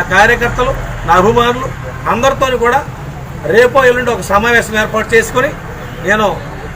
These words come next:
నా నిర్ణయం ఏంటనేది ఖచ్చితంగా నేను చెప్తానని చెప్పేసి,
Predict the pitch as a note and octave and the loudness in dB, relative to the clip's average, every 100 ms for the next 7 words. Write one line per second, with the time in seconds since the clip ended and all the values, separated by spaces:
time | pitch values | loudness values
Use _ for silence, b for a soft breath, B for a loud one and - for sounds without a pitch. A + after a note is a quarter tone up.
0 | - E3+ F3+ F#3 A3 A#3+ A#3+ A3+ A3+ A3 | -6 -4 0 2 2 4 4 2 0 0
1 | G#3 D#3+ G3 F#3 G3+ G3+ G#3+ F#3 - F3 | 0 0 0 0 -2 -4 0 0 -2 -10
2 | - - - - - - D#3 D#3+ F3 F3+ | -12 -12 -10 -10 -10 -8 -6 -4 -4 -2
3 | A3+ A3+ G#3 G3 G#3 F#3+ | -2 0 -2 -2 -2 -2